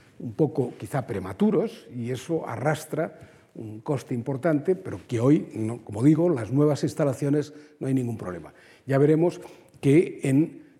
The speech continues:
eh, en la subasta que se hizo en los años, las subastas dos mil dieciséis, dos mil diecisiete, las renovables entraron sin prima, a precio de mercado,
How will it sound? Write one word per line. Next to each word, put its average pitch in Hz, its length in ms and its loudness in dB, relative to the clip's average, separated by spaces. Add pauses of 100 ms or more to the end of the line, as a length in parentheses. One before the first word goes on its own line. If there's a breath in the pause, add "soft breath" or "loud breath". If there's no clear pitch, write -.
(160)
eh, 104 580 -6 (120)
en 113 120 -4
la 110 80 -4
subasta 143 480 0
que 131 80 -4
se 151 120 0
hizo 147 160 0
en 123 80 -2
los 113 160 -4
años, 131 280 2
las 92 200 -8
subastas - 580 -6 (240 soft breath)
dos 117 180 -8
mil 151 160 4
dieciséis, 143 460 2
dos 107 160 -6
mil 135 160 2
diecisiete, 139 640 0 (300 loud breath)
las 135 160 0
renovables 143 680 2 (200 loud breath)
entraron 135 580 2 (300 loud breath)
sin 151 300 2
prima, - 320 -4 (260)
a - 160 -8
precio 131 300 0
de 110 80 -2
mercado, 90 460 -6